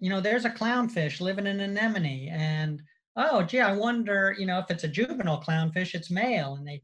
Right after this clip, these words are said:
turn into females when they're mature. And where's the little school, you know, that consists, uh, largely of males and then just one dominant female? So it is, it's really neat to see the stories come to life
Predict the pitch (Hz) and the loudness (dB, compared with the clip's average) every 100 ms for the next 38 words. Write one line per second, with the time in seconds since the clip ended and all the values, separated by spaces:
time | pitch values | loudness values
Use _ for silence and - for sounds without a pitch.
0 | - 175 185 185 165 190 214 196 147 147 | -4 -2 -2 -4 -6 -4 -4 -2 -4 -4
1 | 156 - 160 165 165 170 175 - 214 214 | -8 -6 -2 0 0 -2 -2 -4 -4 -2
2 | 160 135 135 _ _ _ _ - 214 254 | -4 -6 -10 _ _ _ _ -4 -2 -2
3 | 247 233 220 - - 247 254 156 131 - | 0 0 -2 -8 -4 -2 0 0 -2 -10
4 | 226 147 151 156 143 143 _ _ - 160 | -10 -8 -4 -4 -4 -8 _ _ -4 -4
5 | - 190 170 - 151 165 156 180 180 156 | -2 -4 -4 -4 -4 -2 2 2 2 0
6 | 156 139 147 165 175 160 143 143 143 - | -2 0 0 0 2 0 -2 -6 -8 -4
7 | 156 156 151 151 147 - 160 151 131 - | -2 -2 -4 -8 -12 -2 0 0 -4 -14
8 | _ - 151 147 _ _ _ - - - | _ -14 -10 -10 _ _ _ -20 -20 -20
9 | - 180 208 165 147 165 196 185 175 196 | -2 4 6 6 2 0 2 2 2 2
10 | 196 - 175 160 - 175 165 160 156 156 | 0 -2 -4 -4 -2 0 2 2 0 -2
11 | - _ _ - 147 - - 165 156 156 | -8 _ _ -4 -4 -2 0 4 4 0
12 | - 147 135 139 190 151 139 | -4 -6 -4 -2 -2 -2 -4